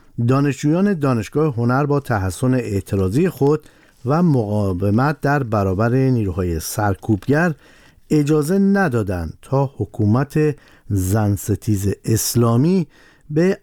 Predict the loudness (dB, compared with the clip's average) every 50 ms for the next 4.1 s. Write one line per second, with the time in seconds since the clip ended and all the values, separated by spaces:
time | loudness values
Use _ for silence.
0 | _ -2 -2 0 0 0 0 -2 -2 -4 -4 -4 -2 0 0 2 2 0 0 -2
1 | _ 0 0 2 2 2 2 2 2 2 2 2 2 0 0 0 0 0 2 2
2 | 2 0 -2 -2 -2 -2 -2 0 0 0 0 -2 -2 0 0 0 0 2 2 2
3 | 2 2 0 0 0 2 2 0 0 0 2 2 2 2 0 0 2 2 2 0
4 | -2